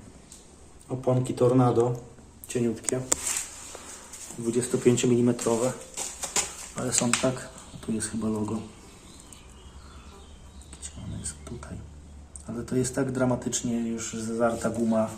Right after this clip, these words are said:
że tu nic nie ma do uratowania. Będzie trzeba czymś to zastąpić.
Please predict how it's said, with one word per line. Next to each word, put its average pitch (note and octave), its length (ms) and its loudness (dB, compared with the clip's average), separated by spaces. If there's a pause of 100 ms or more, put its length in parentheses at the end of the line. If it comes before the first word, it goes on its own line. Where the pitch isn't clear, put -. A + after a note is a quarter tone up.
(1040)
że - 100 -8
tu A#2 260 -2
nic A2+ 440 -2
nie A2 140 -2
ma G#2+ 200 0
do G#2 100 -6
uratowania. G2+ 540 -4 (1300)
Będzie G#2+ 160 -4
trzeba A2 240 -2
czymś - 200 -2
to - 100 -2
zastąpić. A2 600 -2